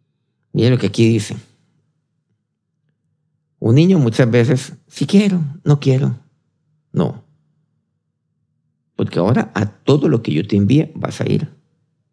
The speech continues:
Pero también ocurre algo. Pues usted tiene un niño de cinco años, usted no lo va a enviar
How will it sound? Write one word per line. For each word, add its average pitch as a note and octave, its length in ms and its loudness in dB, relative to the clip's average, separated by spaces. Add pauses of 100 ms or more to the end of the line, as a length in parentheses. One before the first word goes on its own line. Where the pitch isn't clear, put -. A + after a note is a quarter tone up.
(1800)
Pero D3+ 160 2
también D3 240 4
ocurre - 340 2
algo. B2 320 -2 (800)
Pues G#2 220 0
usted G2 260 0
tiene A#2 160 2
un A#2+ 40 4
niño B2 220 2
de G2 80 2
cinco G#2 320 -2
años, D3+ 260 0
usted - 260 -6
no D3+ 120 2
lo E3+ 100 2
va G#2+ 80 2
a D#2+ 40 -2
enviar G2 480 -2